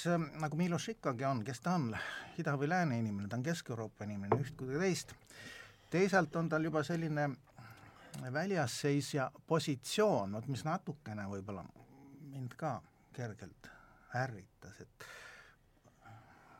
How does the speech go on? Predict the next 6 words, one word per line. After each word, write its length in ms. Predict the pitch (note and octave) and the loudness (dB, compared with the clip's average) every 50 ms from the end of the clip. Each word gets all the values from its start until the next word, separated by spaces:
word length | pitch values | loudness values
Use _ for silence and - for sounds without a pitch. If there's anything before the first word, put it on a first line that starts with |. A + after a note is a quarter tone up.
| - - - - - - - - - - _ _ - | -20 -20 -20 -20 -20 -20 -20 -20 -20 -20 _ _ -14
seal 140 | - G2+ F#2+ G2+ | -12 -10 -8 -6
muidugi 280 | G#2 A2 A2 A2 G#2+ A2+ | -6 -6 -6 -8 -6 -6
oma 100 | G#2+ A2 | -4 -2
teatud 280 | A2+ B2+ B2 - - - D#3 | -2 -2 -4 -4 -4 -4 -4
eesmärgiga, 540 | D#3+ D3 D3 B2 A2+ G2+ - G2+ - G2+ - | -4 -4 -4 -6 -8 -8 -8 -12 -12 -14 -14
et, 100 | - | -16